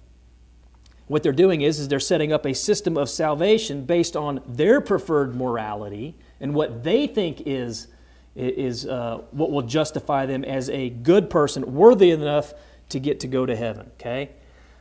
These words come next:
That's a very common belief. Good moral people, especially if they are spiritual or religious,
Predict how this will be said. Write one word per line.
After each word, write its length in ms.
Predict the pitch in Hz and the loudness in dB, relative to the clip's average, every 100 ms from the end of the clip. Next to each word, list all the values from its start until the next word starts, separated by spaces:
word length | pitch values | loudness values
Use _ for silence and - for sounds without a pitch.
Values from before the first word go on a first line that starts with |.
| _ _ - | _ _ -4
That's 220 | - 180 180 | 2 4 2
a 60 | |
very 500 | 135 170 196 208 190 | 4 6 8 10 8
common 480 | - - 175 165 147 | 2 -6 -4 -4 -4
belief. 380 | 135 123 98 - 107 | -2 -4 -6 -12 2
Good 320 | 170 233 185 | 6 8 6
moral 580 | 180 180 208 220 220 208 | 2 4 6 8 6 4
people, 880 | - 170 151 156 151 147 143 - - - - | 0 -2 0 2 2 2 0 -8 -20 -20 -14
especially 840 | - - - 240 269 - 185 170 175 | -8 -6 0 4 4 2 0 2 0
if 180 | 160 | -2
they 200 | 165 151 | 0 0
are 260 | 147 131 117 | 0 0 -2
spiritual 960 | - - - 190 180 127 - 113 - - _ - - - - | -6 -10 -2 4 4 4 -4 -12 -14 -20 _ -20 -20 -20 -12
or 160 | 143 143 | -6 -4
religious, 800 | 131 131 175 139 107 110 - | -2 -2 -2 -4 -6 -10 -12